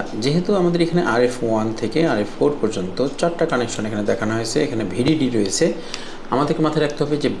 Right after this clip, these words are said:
ভিডিডি যখন থাকবে তখন এই আইসিটা ড্যামেজ হওয়ার পসিবিলিটি খুব বেশি।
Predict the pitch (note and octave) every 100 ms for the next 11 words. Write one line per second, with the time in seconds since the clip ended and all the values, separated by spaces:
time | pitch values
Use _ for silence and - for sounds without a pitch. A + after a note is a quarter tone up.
0 | - B2 D3 E3 F3 D#3 B2 B2 G#2+ G#2+
1 | G#2 G2 G#2+ B2 - A2+ A#2+ - C3+ D3
2 | A#2 - - C3 G#2+ G#2 A2+ G#2+ G#2 -
3 | A2+ B2+ E3 - - F2+ -